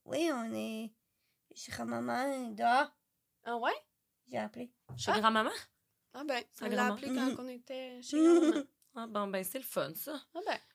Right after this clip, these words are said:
Speaker 3: Puis, euh, <laughs> vous, euh, dans le fond, c'est le fun. Vous entendez bien avec, euh, la famille, euh, de son copain ?
Speaker 2: Oui, ben
Speaker 3: Ok.
Speaker 2: vraiment, là, ils ont vraiment le même genre de famille que nous. Tu sais, euh,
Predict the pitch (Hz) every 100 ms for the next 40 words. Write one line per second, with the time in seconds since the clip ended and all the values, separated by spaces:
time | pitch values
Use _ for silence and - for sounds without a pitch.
0 | _ - 214 208 190 180 135 - 175 160
1 | 220 277 262 185 175 170 120 65 - -
2 | _ _ 175 185 208 214 202 180 381 311
3 | 202 180 190 185 185 214 208 202 185 180
4 | 185 185 180 202 214 208 180 175 175 180
5 | 170 175 247 - - - 226 247 294 277
6 | 247 220 208 220 277 233 233 269 277 240
7 | 214 208 208 208 220 220 233 220 208 214
8 | 220 220 208 214 220 220 220 214 220 226
9 | 214 - 220 208 202 202